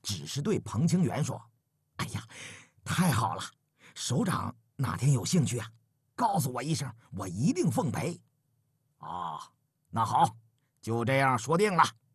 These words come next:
与彭清源通电话的时候，手机一直响个不停。唐小周接了整整一天的电话，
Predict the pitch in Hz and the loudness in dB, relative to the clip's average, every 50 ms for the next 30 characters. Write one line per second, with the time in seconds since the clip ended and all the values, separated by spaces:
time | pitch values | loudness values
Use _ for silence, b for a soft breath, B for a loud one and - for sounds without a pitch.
0 | _ _ _ _ _ _ _ _ _ _ _ _ _ _ _ _ _ _ _ _ | _ _ _ _ _ _ _ _ _ _ _ _ _ _ _ _ _ _ _ _
1 | _ _ _ B B B B B - 160 156 147 143 110 113 - - 117 151 226 | _ _ _ B B B B B 2 4 4 4 4 0 -2 -4 -2 0 0 0
2 | 294 320 269 - 277 269 285 277 214 135 110 143 220 202 - - 196 180 180 180 | 2 0 0 0 0 2 2 4 4 4 4 4 2 0 0 2 4 4 6 6
3 | 180 180 143 104 - - 196 160 131 98 92 - 98 101 104 98 B B B - | 6 4 2 2 2 2 2 2 2 0 -2 -6 -6 -6 -8 -8 B B B -6
4 | - - - 135 95 73 139 82 87 - 143 196 220 247 247 - _ _ _ _ | -4 -2 -2 -2 -4 -4 -6 -6 -2 0 2 2 2 0 -2 -8 _ _ _ _
5 | _ _ _ - 131 123 101 87 - 87 98 117 117 117 110 80 78 71 98 92 | _ _ _ -8 -4 -4 -4 -4 -4 -4 -4 -2 -2 -2 -4 -4 -4 -6 -4 -4
6 | 110 107 85 92 101 143 - - - _ _ _ _ _ _ _ _ _ _ _ | -4 -4 -4 -4 -4 -4 -6 -6 -12 _ _ _ _ _ _ _ _ _ _ _
7 | b b b b - - 95 113 139 139 123 92 90 87 131 143 156 B B B | b b b b -6 -2 0 0 2 2 0 0 2 2 2 0 0 B B B
8 | B - - 151 170 170 165 147 113 113 110 113 160 202 165 226 - - - - | B -4 0 4 6 6 6 4 2 2 2 2 4 4 2 2 -2 -4 -2 0
9 | 180 135 120 - - - 160 170 170 170 170 165 143 156 139 - 101 117 123 123 | 0 0 0 0 -2 0 2 4 6 8 8 6 6 4 2 2 0 -2 -4 -4
10 | - - | -4 -8